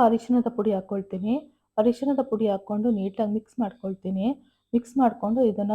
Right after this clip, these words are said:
ತಣ್ಣಗಾಗಕ್ ಬಿಡ್ತೀನಿ. ಈಗ ಇದು ತಣ್ಣಗಾಗಿದೆ. ಇದನ್ನ ನಾನು ಒಂದು ಜಾರಿಗೆ ಹಾಕೊಂಡು ನೀಟಾಗಿ ಒಂದು ಫೈನ್ ಪೇಸ್ಟ್ ಮಾಡ್ಕೊಳ್ತೀನಿ. ಈ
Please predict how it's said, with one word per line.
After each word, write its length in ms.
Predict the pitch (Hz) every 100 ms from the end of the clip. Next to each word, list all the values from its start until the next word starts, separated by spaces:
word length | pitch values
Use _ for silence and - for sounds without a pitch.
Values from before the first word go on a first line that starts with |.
| 214
ತಣ್ಣಗಾಗಕ್ 520 | 190 208 247 214 214 180
ಬಿಡ್ತೀನಿ. 420 | 185 - 190 196 277 - _ _ _ _ _ 233
ಈಗ 120 | 247 269 247
ಇದು 100 | 226 226
ತಣ್ಣಗಾಗಿದೆ. 680 | 202 226 254 233 202 196 220 240
ಇದನ್ನ 280 | 208 208 220 208
ನಾನು 140 | 196 196
ಒಂದು 120 | 196
ಜಾರಿಗೆ 320 | 185 185 240 226
ಹಾಕೊಂಡು 400 | - 196 196 269 - _ _ _ 220
ನೀಟಾಗಿ 520 | 226 226 233 214 254 269 220
ಒಂದು 200 | 220 262 262
ಫೈನ್ 300 | 202 196 233 240 220
ಪೇಸ್ಟ್ 280 | 220 226 233
ಮಾಡ್ಕೊಳ್ತೀನಿ. 640 | 196 - 196 196 190 196 254 302 _ _ _ _ _ _ _ _
ಈ 60 | -